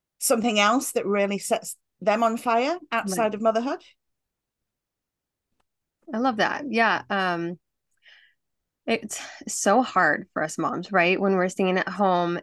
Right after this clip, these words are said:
Speaker 2: we have such mom guilt if we do anything for ourselves.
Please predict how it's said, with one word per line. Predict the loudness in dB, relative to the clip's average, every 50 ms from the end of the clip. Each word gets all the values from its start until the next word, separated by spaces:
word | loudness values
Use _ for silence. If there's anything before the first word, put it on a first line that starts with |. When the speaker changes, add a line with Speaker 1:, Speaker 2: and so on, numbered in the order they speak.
| _ -8
Speaker 2:
we | -6 -6 -4
have | -2 -2 -4 -4 -4
such | -6 -6 -6 -6 -6 -6 -4
mom | -2 0 0 0 -2
guilt | 0 2 4 4 4 2 -2 -6 -6 -2
if | -2 -2 -2 -4 _ -4
we | -4 -2 0 0 -2 -2 -4 _ -20 -20 -20 _ _ -2
do | -2 0 0 0
anything | -2 -2 -2 -2 -2 -2 -2 -2 -2 -4 -4 -8
for | -8 -4 0 0 0 2
ourselves. | 0 -2 -4 -4 -4 -6 -4 -2 -2 -2 -2 -2 -2 -4 -6 -8 -10